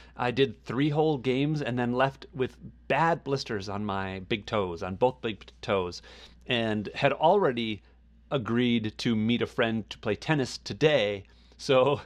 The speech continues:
<laughs> I was a little nervous about that, but it went great. Uh, and not only was I nervous about the toes, but also I hadn't picked up a tennis racket in four years, since before the pandemic, when I moved to Japan, I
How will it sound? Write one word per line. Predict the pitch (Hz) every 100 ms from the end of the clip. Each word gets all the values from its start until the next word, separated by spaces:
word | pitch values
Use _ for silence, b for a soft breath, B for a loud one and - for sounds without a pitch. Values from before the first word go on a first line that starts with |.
| -
<laughs> | -
I | 127
was | 117
a | 143
little | 156 139 - B B
nervous | 131 143 123
about | 123 123
that, | 139 120 B B
but | 196
it | 220
went | 202
great. | 208 143 b b 139
Uh, | 135
and | 160 165
not | 185
only | 208 202 143 - - _ - - - - -
was | 151 143
I | 147
nervous | 151 160 156
about | 139 -
the |
toes, | - 254 208
but | 151
also | 185 233 170 160 - - - - - - 214
I | 233
hadn't | 254 233 196 -
picked | 214 208
up | 175
a | -
tennis | 214 254 185
racket | 139 135 135 -
in | 147 143 143 - - - -
four | 208 202
years, | 233 120
since | - 135
before | 147 139 190
the | 170
pandemic, | 147 139 196 143 -
when | 135 131
I | 123 123
moved | 139 160
to | 147
Japan, | 123 151 170 151
I | 104 127